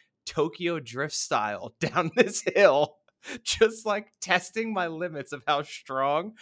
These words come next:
I could <laughs> hold on to this chair without having my legs flail about. I thought for a second I was gonna rip the, the chair head cushion <laughs> off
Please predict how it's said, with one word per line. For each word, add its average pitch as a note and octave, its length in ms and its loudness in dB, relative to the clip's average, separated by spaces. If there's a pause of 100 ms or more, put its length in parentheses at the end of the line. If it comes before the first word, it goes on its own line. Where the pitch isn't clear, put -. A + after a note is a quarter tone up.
(140)
I D#3 80 0
could - 260 0 (100)
<laughs> - 100 -20
hold A#3 340 2
on F3 380 2
to F3+ 80 -8
this E3+ 300 -6
chair E3+ 500 -4 (280)
without E3 420 0 (100)
having D#3+ 320 0
my D3+ 140 0
legs C#3 360 -4
flail D3+ 240 -4
about. C3 400 -2 (360)
I C3+ 120 6
thought C#3+ 400 2
for D3+ 160 0
a C#3 40 -2
second C3 400 -2
I A#2 100 0
was A2+ 120 -2
gonna A2+ 200 -6
rip A2 420 -8 (100)
the, G2+ 300 -6 (340)
the A2 300 -6 (120)
chair B2 360 -2
head A#2 300 -8
cushion G#2+ 460 -8
<laughs> - 60 -20
off - 520 -2